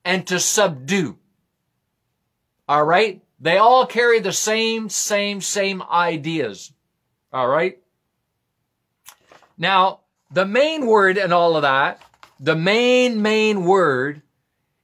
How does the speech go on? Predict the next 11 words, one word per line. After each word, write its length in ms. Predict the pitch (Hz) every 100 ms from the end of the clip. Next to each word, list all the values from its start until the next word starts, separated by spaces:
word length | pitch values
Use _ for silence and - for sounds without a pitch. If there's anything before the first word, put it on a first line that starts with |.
| -
is 180 | 185 156
the 140 | 185
word 340 | 180 196 185
victory 640 | 117 180 180 143 120 98 - _ _ -
overall. 720 | 185 175 165 151 123 92 -
If 200 | - 139
you 80 | 190
want 200 | 262 277
to 60 | 262
use 320 | 226 233 151
one 600 | 160 185 247 254 262 226